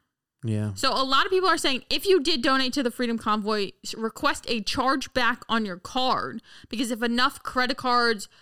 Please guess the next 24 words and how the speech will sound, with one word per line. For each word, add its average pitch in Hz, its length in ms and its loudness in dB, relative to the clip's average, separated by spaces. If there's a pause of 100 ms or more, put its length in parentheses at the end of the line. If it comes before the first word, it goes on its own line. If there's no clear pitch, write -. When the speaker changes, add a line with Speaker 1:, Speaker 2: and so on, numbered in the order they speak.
(220)
Speaker 2:
um, 196 480 0 (100)
if 233 160 -4
there's 262 180 0
enough 285 220 0
credit 269 260 0
card 262 240 2
disputes 226 640 -2
with 233 180 2
Speaker 1:
Yes. 127 200 6
Speaker 2:
this 110 100 2
company, 311 540 0 (240)
it's 247 140 -4
possible 254 400 0
that 226 120 -2
the 233 60 -8
credit 220 240 -2
card 220 160 -4
companies 208 400 -4
will 190 160 -10
Speaker 1:
Will 135 120 4
no 123 60 -4
Speaker 2:
drop 131 220 6
Speaker 1:
longer, 113 320 2
Speaker 2:
them, 110 100 -2